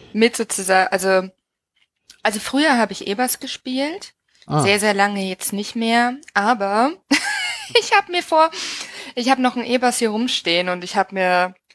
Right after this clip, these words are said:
Speaker 1: ich war voller Motivation vor drei Monaten und hab mir neue E-Bass-Seiten gekauft, die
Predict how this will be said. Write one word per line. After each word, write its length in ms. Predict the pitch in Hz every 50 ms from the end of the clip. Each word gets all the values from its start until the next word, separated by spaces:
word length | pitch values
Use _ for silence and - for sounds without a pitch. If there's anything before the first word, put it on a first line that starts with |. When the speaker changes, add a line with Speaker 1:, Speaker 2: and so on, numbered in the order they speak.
| _ _ -
Speaker 1:
ich 180 | - - - -
war 280 | 190 185 190 190 185 -
voller 480 | - - - - - 349 320 294 277 262
Motivation 920 | 247 240 247 - 247 208 208 214 208 - - - 196 180 185 190 208 240
vor 480 | - - 190 170 165 170 170 170 175 - _ _ _ _ _ _ _ _ _
drei 260 | - - 165 156 165
Monaten 600 | 165 165 165 170 170 175 180 - - 208 214 247
und 160 | 330 415 -
hab 120 | - - -
mir 80 | 311
neue 240 | 254 254 262 277 294 - _ _ _ _ _ _ - - - - _ _
E-Bass-Seiten 840 | - 175 202 240 233 214 208 208 208 - - 185 190 196 196 - 202
gekauft, 760 | 190 196 - - - 175 175 175 180 190 208 214 - - -
die 140 | 196 202